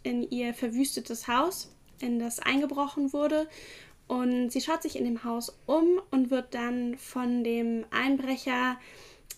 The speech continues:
in Glasscherben geschubst. Und die Kollegen vom P K einundzwanzig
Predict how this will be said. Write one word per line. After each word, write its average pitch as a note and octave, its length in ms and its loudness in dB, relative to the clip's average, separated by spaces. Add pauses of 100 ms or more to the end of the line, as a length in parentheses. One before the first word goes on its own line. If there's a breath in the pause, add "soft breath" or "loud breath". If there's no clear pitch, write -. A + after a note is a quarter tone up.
(100)
in B3 720 4
Glasscherben D#4 760 2 (560)
geschubst. - 1040 -4 (920)
Und C4+ 800 8 (600 loud breath)
die C4 80 0
Kollegen B3+ 420 0
vom C4 160 0
P C4 100 0
K B3+ 100 -2
einundzwanzig D4 920 -2